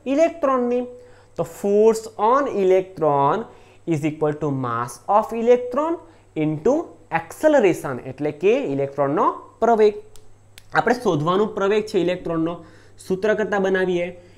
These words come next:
એ ઈ એટલે acceleration of proton. પ્રો-, ઇંગ્લિશમાં પ્રવેગને એક્સેલરેશન કહેવાય, એટલે એ દ્વારા દર્શાવીએ છીએ. તો એફ ઈ એમના એમ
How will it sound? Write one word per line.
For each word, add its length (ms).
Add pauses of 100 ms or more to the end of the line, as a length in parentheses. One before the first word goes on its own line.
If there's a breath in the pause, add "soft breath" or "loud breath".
(140 loud breath)
એ 240
ઈ 360 (120)
એટલે 360
acceleration 760
of 420 (240)
proton. 440 (280)
પ્રો-, 540
ઇંગ્લિશમાં 840 (400 loud breath)
પ્રવેગને 480
એક્સેલરેશન 920
કહેવાય, 400 (160)
એટલે 220
એ 320
દ્વારા 280
દર્શાવીએ 540
છીએ. 240 (800 soft breath)
તો 260
એફ 340
ઈ 220
એમના 480
એમ 300